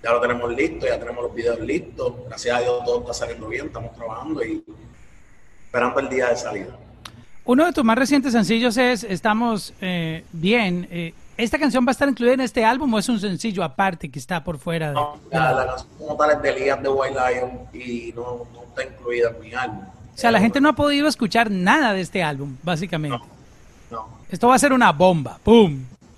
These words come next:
Speaker 1: Ah, ¡bum!
Speaker 2: <laughs> ¿Vienen nuevos eslogan en, en esta producción o te, o te mantienes a, a los veinticinco que tú ya tienes?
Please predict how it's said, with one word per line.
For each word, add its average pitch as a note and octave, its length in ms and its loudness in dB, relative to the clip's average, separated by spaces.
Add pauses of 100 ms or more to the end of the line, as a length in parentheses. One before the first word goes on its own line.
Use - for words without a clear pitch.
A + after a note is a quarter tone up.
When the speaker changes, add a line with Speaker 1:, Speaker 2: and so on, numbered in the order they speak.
Speaker 1:
Ah, - 420 0
¡bum! A#3 680 8 (680)
Speaker 2:
<laughs> C#4+ 120 2 (1400)
¿Vienen B3 460 6
nuevos C4 380 6
eslogan B3 540 6
en, G#3 180 4
en F#3+ 200 0
esta A3+ 240 4
producción A#3 580 6
o C4+ 80 4
te, - 120 -10
o G3 120 0
te G#3 100 0
mantienes G#3 540 4
a, G3 120 6
a F#3 160 2
los F#3 220 0
veinticinco G3+ 560 0
que A3 120 -2
tú G3+ 160 0
ya G#3+ 160 2
tienes? D#3 420 -2